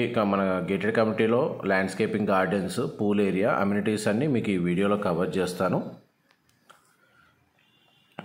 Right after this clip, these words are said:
చూడండి, మనకి పార్క్ ఏరియా, వాకింగ్ ట్రాక్ అనేది మీకు వీడియోలో కవర్ చేస్తుంది. And ఇది చిల్డ్రన్ ప్లే ఏరియా, ప్లే ఏరియా అండి, మీరు ఇప్పుడు వీడియోలో చూస్తుంది. టవర్ యొక్క elevation కూడా మీకు వీడియోలో cover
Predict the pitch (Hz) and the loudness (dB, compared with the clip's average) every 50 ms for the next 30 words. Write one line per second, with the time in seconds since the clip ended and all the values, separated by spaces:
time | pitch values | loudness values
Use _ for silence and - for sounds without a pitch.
0 | - - _ - - - 98 98 98 95 98 95 - - 98 98 98 98 101 98 | -18 -20 _ -12 -6 -4 -2 -2 0 -2 -2 -2 0 2 2 2 2 0 0 0
1 | 95 104 104 101 98 95 - - 113 104 101 104 - 101 92 95 98 - 110 101 | 0 0 0 0 0 -2 -2 -2 -2 -4 -2 -2 0 0 2 2 2 0 0 0
2 | 98 98 98 110 117 113 101 87 90 92 87 92 92 92 98 95 104 95 87 90 | 0 0 0 0 0 -2 -2 -2 -2 -2 -2 0 0 -2 -2 0 -2 -2 0 -2
3 | 87 87 92 92 85 - - 98 90 104 151 220 254 - - - - - _ _ | -2 -2 -2 -4 -4 -4 -4 -4 -2 -2 -2 -2 -4 -6 -10 -14 -20 -20 _ _
4 | _ _ _ _ _ _ _ - - - - - - _ - 104 104 101 101 90 | _ _ _ _ _ _ _ -20 -20 -20 -20 -20 -16 _ -4 -2 0 0 -2 -4
5 | 95 - - 123 113 113 120 117 113 120 117 110 107 104 98 87 87 - 104 104 | -4 -2 0 0 2 4 4 2 4 4 4 4 4 2 2 0 0 0 2 2
6 | 101 98 98 98 98 98 95 98 151 190 170 131 107 101 98 90 90 90 90 98 | 2 2 2 2 2 2 0 0 -2 -2 -2 -4 -2 -2 -2 0 0 0 0 0
7 | 98 95 92 - 95 - - - 85 - - 226 - - - - - - 98 92 | 0 0 0 -2 -4 -6 -6 -6 -6 -4 -4 -6 -6 -10 -18 -10 -4 0 0 2
8 | 104 107 104 104 104 107 101 95 92 98 101 101 92 - - 110 127 139 123 117 | 4 4 2 2 2 2 2 2 2 0 0 0 0 0 -2 -2 0 0 0 0
9 | 127 127 123 107 - 95 95 87 95 98 95 101 - 101 87 90 92 | 2 2 0 0 0 0 0 2 2 2 2 2 2 2 2 2 0